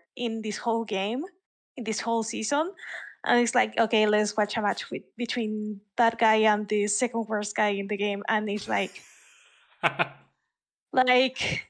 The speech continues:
Speaker 2: Nice.
Speaker 1: I know I shouldn't laugh about people learning the, the ropes with the game, but these are people that have been playing actively in that tier.
Speaker 2: Okay. So they're like, you're like, "You, come on," you know? <laughs>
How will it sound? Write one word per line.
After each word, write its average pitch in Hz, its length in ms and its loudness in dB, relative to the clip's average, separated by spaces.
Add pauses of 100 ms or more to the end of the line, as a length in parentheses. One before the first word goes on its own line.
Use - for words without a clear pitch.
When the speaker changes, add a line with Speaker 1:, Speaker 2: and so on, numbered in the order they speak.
(140)
Speaker 2:
Nice. 151 500 -6 (160)
Speaker 1:
I 294 220 4
know 370 140 8
I 403 160 8
shouldn't 330 380 2
laugh 254 280 4
about 262 460 4 (320)
people 277 340 -4
learning 254 380 2
the, 247 200 2
the 240 180 -2
ropes 220 360 -2
with 247 140 -6
the 254 80 0
game, 254 320 2
but 226 340 4 (160)
these 294 180 0
are 349 160 4
people 302 300 0
that 247 300 2
have 240 220 -2
been 233 200 -6 (120)
playing 226 400 -2
actively 247 500 -2
in 262 100 -2
that 262 220 2
tier. 302 400 0 (520)
Speaker 2:
Okay. 120 1080 2
So - 180 0
they're 143 220 8
like, 139 240 4
you're 151 120 4
like, 123 160 2 (160)
"You, 180 260 -10 (720)
come 135 140 -4
on," - 120 -6 (220)
you 143 140 -8
know? 139 240 -2
<laughs> - 680 2